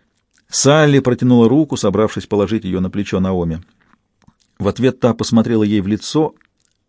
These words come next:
однако присущую ей величавость старшинства словно ветром сдуло. Она спросила, почему он это сделал. "Передал мне эти часы, да к тому же с золотой цепочкой. За всем этим что-то стоит,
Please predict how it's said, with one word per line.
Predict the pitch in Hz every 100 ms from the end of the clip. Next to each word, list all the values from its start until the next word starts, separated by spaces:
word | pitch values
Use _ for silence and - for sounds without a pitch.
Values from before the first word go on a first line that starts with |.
| _
однако | - 95 117 120 120
присущую | 104 117 - 127 - 113
ей | 113
величавость | 101 113 107 135 117 104 - _ -
старшинства | - 104 - 107 - 131 147
словно | 117 110 110
ветром | 101 107 90 90
сдуло. | 85 87 80 - - - _ _ -
Она | 107
спросила, | 117 - 113 117
почему | 107 - - 120 151
он | 175
это | 113 104
сделал. | 98 101 80 - _ _ _ _ _ _ _ _
"Передал | - 143 139 113
мне | 113 143
эти | 135
часы, | 113 131 - 143 165 - _ _ _
да | - 110
к |
тому | - 117 143
же | 131
с | 101
золотой | 127 127 123
цепочкой. | - - 101 - 87 - - - _ _ _ _ _ _
За | 95 117
всем | 120 - 147
этим | 143 139
что-то | 127 147 135
стоит, | - 156 139 110